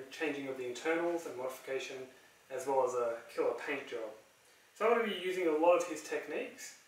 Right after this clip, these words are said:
This is a small project, did this, uh, overnight on a Friday night, um, for a Nerf battle I've got coming up this weekend.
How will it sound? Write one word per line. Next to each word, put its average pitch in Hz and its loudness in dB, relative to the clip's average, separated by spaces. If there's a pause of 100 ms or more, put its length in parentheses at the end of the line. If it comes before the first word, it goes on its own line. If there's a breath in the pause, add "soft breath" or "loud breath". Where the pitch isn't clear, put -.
(360)
This 156 -8
is 143 -4
a 131 2 (420)
small 165 6
project, 170 2 (100)
did 143 -4
this, 143 -2
uh, 131 0
overnight 147 2
on 143 -2
a - -6
Friday 143 0
night, 165 0 (600 loud breath)
um, 117 -4
for 120 4 (100)
a 151 -10
Nerf 139 -2
battle 131 2
I've 120 -4
got 127 -6
coming 123 -6
up 117 -2
this - -16
weekend. 113 -8